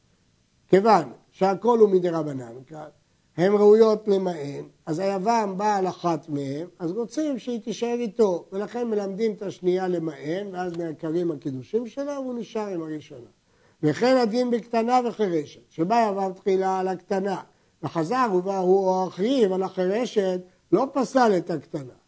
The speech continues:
והחרשת צריכה גט, שביאת הקטנה מעולה מביאת החרשת, שהקטנה ראויה לאחר זמן, וכך יקיים הקטנה שנבעלה תחילה. כיוון שהוא בא על החרשת,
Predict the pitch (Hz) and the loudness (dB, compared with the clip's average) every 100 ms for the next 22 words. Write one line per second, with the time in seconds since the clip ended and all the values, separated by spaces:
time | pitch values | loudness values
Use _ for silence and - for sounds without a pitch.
0 | _ 139 143 165 170 294 240 233 196 190 | _ -8 -6 -2 2 2 2 0 0 -2
1 | 175 190 180 143 113 - _ _ _ _ | -2 -4 -4 -4 -10 -18 _ _ _ _
2 | 143 131 147 196 262 233 185 - 175 202 | -4 -2 0 2 2 -2 -6 -4 -2 -2
3 | 226 208 185 185 202 285 294 214 175 156 | -2 -2 2 4 4 0 0 2 0 -2
4 | 143 147 - 131 104 - 117 - 139 - | -6 -14 -14 -14 -16 -20 -16 -10 -10 -4
5 | 170 208 220 208 214 285 262 190 - 147 | -4 0 4 4 4 2 0 -2 -4 -6
6 | 123 131 107 _ _ _ _ 127 120 185 | -6 -10 -18 _ _ _ _ -4 -2 0
7 | 240 233 208 165 175 151 190 254 240 202 | 0 2 -2 -2 2 4 6 4 0 -4
8 | 170 - 202 240 285 214 226 196 185 170 | -6 -4 -2 0 -2 -2 -2 -2 -4 -6
9 | 170 160 - 147 127 107 - _ _ _ | -6 -8 -10 -10 -10 -18 -20 _ _ _
10 | _ - 147 226 240 196 - - 160 165 | _ 0 2 4 4 2 0 -2 0 0
11 | 160 190 190 147 - _ _ - 170 185 | 0 0 0 0 -8 _ _ -4 0 2
12 | 175 160 151 143 139 127 - - 160 156 | 0 -2 -6 -8 -12 -16 -20 -8 -4 0
13 | 202 196 - 135 | 2 0 -4 -8